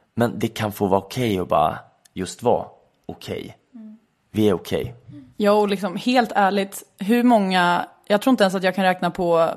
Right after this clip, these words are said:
Speaker 3: på min, på en hand hur många av mina vänner som tyckte att ungdomsåren var fantastiska. Alltså, de flesta tycker att de är mer eller mindre pest. Och därför så är det så fint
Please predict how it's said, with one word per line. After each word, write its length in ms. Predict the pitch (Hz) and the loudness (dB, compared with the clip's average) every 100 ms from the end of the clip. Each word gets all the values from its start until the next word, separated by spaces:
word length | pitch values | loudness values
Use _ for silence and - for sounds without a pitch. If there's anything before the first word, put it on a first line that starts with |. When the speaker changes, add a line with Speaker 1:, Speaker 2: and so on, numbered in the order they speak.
| - | -6
Speaker 3:
på 60 | |
min, 260 | 180 165 156 | -6 -6 -6
på 140 | - - | -6 0
en 240 | 202 185 | 0 0
hand 440 | 175 294 190 165 | 0 0 0 0
hur 80 | 180 | -2
många 260 | 190 180 175 | 0 0 -2
av 60 | |
mina 200 | 175 180 | -2 -2
vänner 320 | 214 202 160 165 | 0 0 -2 -4
som 240 | - 175 | -4 -4
tyckte 300 | 185 - 165 | -4 -4 -4
att 100 | 160 | -2
ungdomsåren 760 | 175 170 170 170 - 220 220 170 | -2 -2 -2 -4 -2 0 0 2
var 200 | 139 90 | 2 0
fantastiska. 800 | - - 165 151 - 151 - 151 - - _ | -2 -2 -2 -2 -4 -8 -6 -8 -10 -20 _
Alltså, 220 | 190 185 | -6 -4
de 180 | 185 185 | -2 -2
flesta 640 | - 214 - - - 165 - - | 0 0 0 -4 2 2 0 -8
tycker 280 | 170 175 | -6 -2
att 80 | 165 | -2
de 160 | 170 165 | 0 -2
är 40 | |
mer 140 | 170 165 | -2 -2
eller 140 | 165 | -2
mindre 420 | 160 160 165 160 147 _ _ - | -6 -2 0 0 -2 _ _ -8
pest. 520 | 170 - - - - _ _ _ - _ _ _ _ _ - | -8 -8 -14 -16 -20 _ _ _ -20 _ _ _ _ _ -4
Och 100 | 190 | 2
därför 300 | 214 214 214 | 2 2 -2
så 120 | 208 | 0
är 60 | |
det 80 | 196 | 0
så 120 | 190 | -2
fint 600 | 180 - 285 214 269 - | -6 -4 -2 2 2 0